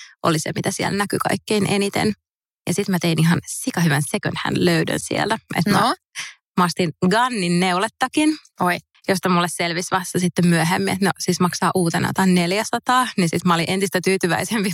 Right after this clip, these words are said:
Speaker 1: mun ostokseen. Hyvin tämmönen klassinen vaate, pitkä polviin asti oleva muhkea, tummansininen villatakki, joka tulee varmastikin olemaan niin kutsuttu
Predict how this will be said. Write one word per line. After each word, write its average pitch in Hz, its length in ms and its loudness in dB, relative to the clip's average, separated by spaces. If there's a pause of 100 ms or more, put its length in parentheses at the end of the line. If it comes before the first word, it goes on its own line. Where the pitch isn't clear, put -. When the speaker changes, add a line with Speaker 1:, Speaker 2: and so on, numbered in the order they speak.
Speaker 1:
mun 185 160 2
ostokseen. 233 560 -2 (240)
Hyvin 214 240 2
tämmönen 208 280 -2 (180)
klassinen 214 560 -2
vaate, 185 360 2 (320)
pitkä 220 340 0 (140)
polviin 175 340 2
asti 170 200 -2
oleva 175 240 0 (260)
muhkea, 196 560 0
tummansininen 202 800 0 (100)
villatakki, 214 560 -2 (300)
joka 170 200 2
tulee - 240 0
varmastikin 185 560 0
olemaan 160 340 4
niin 208 180 2
kutsuttu - 360 -2